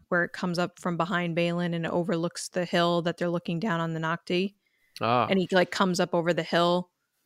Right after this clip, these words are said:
Speaker 1: with Shin, and then the other guys are behind them, and that kinda, or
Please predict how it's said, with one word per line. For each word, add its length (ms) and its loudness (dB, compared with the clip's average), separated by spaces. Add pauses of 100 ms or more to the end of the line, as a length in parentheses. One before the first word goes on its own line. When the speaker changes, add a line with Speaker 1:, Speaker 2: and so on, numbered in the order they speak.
(160)
Speaker 1:
with 120 0
Shin, 480 2
and 120 0
then 80 0
the 140 4
other 140 6
guys 280 4
are 40 0
behind 400 0
them, 200 0
and 100 -2
that 180 -4
kinda, 280 0
or 260 2